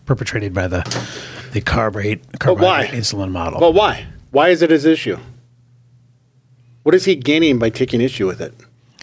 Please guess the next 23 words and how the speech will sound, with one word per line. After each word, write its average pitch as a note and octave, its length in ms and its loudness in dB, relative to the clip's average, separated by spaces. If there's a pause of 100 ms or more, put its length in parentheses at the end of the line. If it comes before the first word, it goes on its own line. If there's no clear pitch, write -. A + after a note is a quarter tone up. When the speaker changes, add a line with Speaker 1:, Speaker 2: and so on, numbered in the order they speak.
Speaker 1:
Oh, - 60 -4
just - 220 -2
wanting G2+ 220 0
to F#2+ 60 -4
be F#2+ 60 -4
Speaker 2:
Susie A#3+ 220 4
Speaker 1:
right. - 60 -4
Speaker 2:
Cubicle B3+ 380 4
doesn't F#3+ 280 4
give G#3 160 4
a G#3+ 40 -4
fuck. E3+ 400 0
Speaker 1:
Yeah, G2+ 100 -2
he G2+ 100 -2
just G2+ 140 -4
wants - 140 -2
Speaker 2:
She B3 60 4
Speaker 1:
to A#3+ 40 2
be F#3 40 -2
right. - 40 0
Speaker 2:
doesn't G#3 360 4
care. G#3+ 440 2 (200)
Speaker 1:
Yeah. - 180 -4